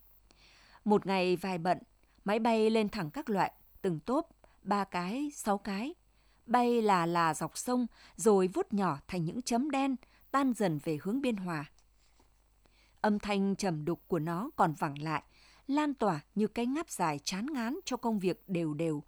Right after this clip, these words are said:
buồn tẻ này. Ở đấy, làm gì có gì mà bay. Những khi chiều xuống,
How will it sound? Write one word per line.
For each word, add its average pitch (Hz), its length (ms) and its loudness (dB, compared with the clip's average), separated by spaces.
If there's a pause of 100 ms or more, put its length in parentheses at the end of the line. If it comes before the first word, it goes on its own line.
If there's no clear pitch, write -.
(200)
buồn 190 200 2
tẻ 165 200 0
này. 147 280 -6 (800)
Ở 175 120 0
đấy, 208 360 -4 (300)
làm 175 360 0
gì 156 380 0 (100)
có 302 140 -2
gì 180 280 -2
mà 151 180 -2
bay. 240 280 -6 (1300)
Những 226 180 2
khi 196 320 0
chiều 165 240 -2
xuống, 196 380 -4